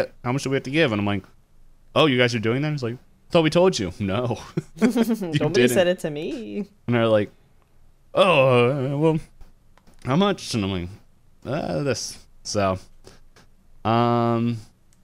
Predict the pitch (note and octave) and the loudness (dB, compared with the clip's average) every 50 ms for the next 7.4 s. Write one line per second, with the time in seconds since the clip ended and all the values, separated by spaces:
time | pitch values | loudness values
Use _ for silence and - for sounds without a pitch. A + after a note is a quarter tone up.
0 | - - F#2+ G2 G2+ G2 G2 F#2+ F#2 - F#2 F#2 F#2 F2+ - - - - - - | -14 -10 -8 -6 -6 -6 -6 -6 -6 -6 -4 -4 -4 -4 -8 -10 -12 -12 -14 -18
1 | - - - - - _ _ - - - - _ _ - B2 B2+ C3 B2+ B2 - | -20 -20 -20 -20 -20 _ _ -20 -20 -20 -20 _ _ -6 -4 -2 -2 -4 -4 -8
2 | - _ - - - D3+ D3+ D3+ D3 D3 D3 - - - _ _ _ _ _ _ | -12 _ -14 -6 -2 0 2 2 2 0 -2 -4 -8 -16 _ _ _ _ _ _
3 | _ - - - - _ _ - - - _ _ _ _ _ _ _ - - - | _ -20 -20 -20 -20 _ _ -20 -20 -20 _ _ _ _ _ _ _ -20 -20 -20
4 | - _ _ _ - - _ _ _ - - _ _ - - - - A#2+ A#2 - | -20 _ _ _ -20 -20 _ _ _ -20 -20 _ _ -20 -20 -14 -10 -8 -8 -8
5 | - F#2 F2 F2 E2+ E2 C#2+ C#2 E2 E2 D#2+ E2 E2 - - E2 E2+ E2+ - - | -8 -8 -6 -6 -6 -6 -6 -8 -8 -8 -8 -10 -10 -12 -12 -10 -10 -10 -12 -12
6 | - E2+ E2+ E2+ F2 F2+ - - A#2 A#2 D3 D#3 D3 C#3 C#3 F3 A3 C4 C#4+ C4 | -10 -10 -8 -8 -8 -8 -4 -2 -2 0 0 0 2 2 2 2 2 0 -2 -2
7 | E3+ A#2+ A2 A2 A2+ B2 B2+ B2+ | -2 0 0 2 2 2 2 0